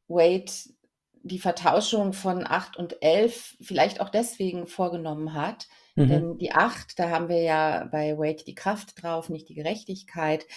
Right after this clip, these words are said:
Speaker 1: Und, äh, da sehen wir einen, einen Löwen, eine Löwenbezwingerin. Äh, Ishtar, ähm, ist bekannt dafür, dass sie auch mit dem Löwen in Verbindung steht. Ich denke jetzt grad an den, ähm, das
Speaker 2: Mhm.
Speaker 1: Tor von Babylon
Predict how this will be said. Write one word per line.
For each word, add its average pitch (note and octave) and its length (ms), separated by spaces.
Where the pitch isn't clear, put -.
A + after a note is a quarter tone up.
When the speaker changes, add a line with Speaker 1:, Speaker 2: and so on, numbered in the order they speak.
Speaker 1:
Und, D#3+ 580
äh, D3+ 360
da D3 140
sehen D#3 220
wir D3+ 300
einen, C#3+ 360
einen D#3 340
Löwen, F#3+ 420
eine E3 200
Löwenbezwingerin. F3 1160
Äh, D#3 320
Ishtar, D3+ 920
ähm, D3+ 600
ist F#3+ 240
bekannt G3 500
dafür, E3+ 260
dass E3 140
sie - 140
auch E3 80
mit - 120
dem D#3+ 120
Löwen F#3+ 280
in F3+ 120
Verbindung F#3+ 640
steht. F#3 560
Ich - 100
denke E3+ 220
jetzt - 120
grad D#3+ 280
an D#3 260
den, D#3+ 360
ähm, D3 280
das D3 160
Speaker 2:
Mhm. - 60
Speaker 1:
Tor G3 260
von E3+ 240
Babylon D#3+ 760